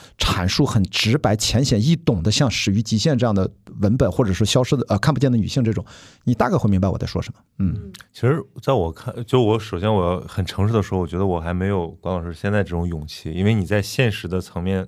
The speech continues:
Speaker 3: 的话，呃，我，我觉得如果我现在说我，我，我能这样做了，是很虚伪的一件事情。就我自我反思是，呃，
Speaker 1: 哎，我，
Speaker 3: 当
Speaker 1: 我，我做什么了？逼你说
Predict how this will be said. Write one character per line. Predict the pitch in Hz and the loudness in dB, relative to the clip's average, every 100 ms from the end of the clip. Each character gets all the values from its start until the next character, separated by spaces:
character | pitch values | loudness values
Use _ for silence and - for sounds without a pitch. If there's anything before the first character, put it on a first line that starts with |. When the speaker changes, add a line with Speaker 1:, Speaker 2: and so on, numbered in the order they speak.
| 90 | -8
Speaker 3:
的 | |
话， | - 85 82 - - - - _ _ _ _ _ | -8 -6 -8 -10 -20 -20 -20 _ _ _ _ _
呃， | - 95 92 87 85 | -4 -2 0 -2 -4
我， | 90 101 | -2 -2
我 | 104 98 | -4 -2
觉 | 117 | 2
得 | 131 | 4
如 | 120 | 4
果 | 135 | 4
我 | 110 82 | 4 0
现 | 123 | 0
在 | 117 | -2
说 | 107 113 | -2 -2
我， | 101 92 - | -2 -4 -6
我， | 101 90 | -8 -6
我 | 95 85 | -6 -6
能 | 85 87 | -2 0
这 | 110 | 2
样 | 98 | 2
做 | 95 98 | 2 0
了， | 82 | -2
是 | - | -6
很 | 101 82 | -10 -10
虚 | - 113 | -8 -6
伪 | 95 | -6
的 | 73 | -8
一 | |
件 | 73 | -12
事 | 73 80 | -14 -18
情。 | - - _ - | -18 -20 _ -8
就 | - 120 | 0 2
我 | 92 | 4
自 | 135 | 4
我 | 113 | 4
反 | 120 80 | 2 0
思 | 78 | -2
是， | 95 101 92 - - - _ _ _ _ | -6 -4 -4 -6 -16 -20 _ _ _ _
呃， | - 95 90 85 82 | -6 -2 -2 -2 0
Speaker 1:
哎， | 160 | 2
我， | |
Speaker 3:
当 | 156 123 | 2 4
Speaker 1:
我， | 120 | 4
我 | |
做 | 113 190 | 4 2
什 | - | 2
么 | 151 | 0
了？ | |
逼 | 160 117 | 2 2
你 | 107 85 | 4 2
说 | - 98 | 0 0